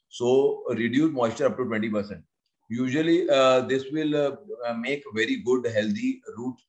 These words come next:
and, uh, the stem formation will also take place.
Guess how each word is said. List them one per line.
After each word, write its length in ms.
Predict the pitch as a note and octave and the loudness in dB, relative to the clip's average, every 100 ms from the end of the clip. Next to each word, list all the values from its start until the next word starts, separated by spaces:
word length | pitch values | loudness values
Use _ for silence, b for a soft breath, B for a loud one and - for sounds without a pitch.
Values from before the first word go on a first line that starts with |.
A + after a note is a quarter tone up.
| _ A2 | _ -2
and, 260 | A#2 A#2 | -2 2
uh, 200 | A#2 A#2 | 2 2
the 220 | A2+ A2+ | 0 -4
stem 300 | G#2+ - B2 | -4 -4 -4
formation 420 | B2 A#2 A#2 B2 A#2+ | -2 -4 -4 -6 -4
will 120 | A#2 | 0
also 240 | G2+ G2+ | 0 0
take 320 | F#2+ G2 - - | -4 -4 -6 -14
place. 240 | E2 | -20